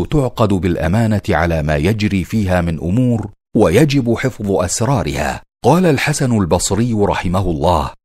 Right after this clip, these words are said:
"إنما تجالسوننا بالأمانة، كأنكم تظنون أن الخيانة ليست إلا في الدينار والدرهم". ولا حاجة لأن يذكر المتكلم في المجلس أن ما يقوله أمانة أو سر تجب صيانته وحفظه،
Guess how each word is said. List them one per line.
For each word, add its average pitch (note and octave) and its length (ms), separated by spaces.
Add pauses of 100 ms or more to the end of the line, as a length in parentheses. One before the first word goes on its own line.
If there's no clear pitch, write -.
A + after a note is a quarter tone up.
(120)
"إنما F3+ 400
تجالسوننا A#2 1000
بالأمانة، G2+ 760 (240)
كأنكم G#2 500
تظنون A2+ 540
أن C#3+ 240
الخيانة A2+ 640
ليست C3 560
إلا C#3+ 340
في A#2 120
الدينار G2+ 640
والدرهم". E2+ 800 (260)
ولا F2+ 260
حاجة C3+ 440
لأن G#2 300
يذكر D3 440
المتكلم A#2+ 760
في G2 140
المجلس F#2+ 600 (180)
أن F#3+ 220
ما E3 180
يقوله A#2+ 760
أمانة A2+ 360 (240)
أو F#2+ 140
سر A#2 560
تجب A#2+ 380
صيانته G2+ 600
وحفظه، F#2+ 800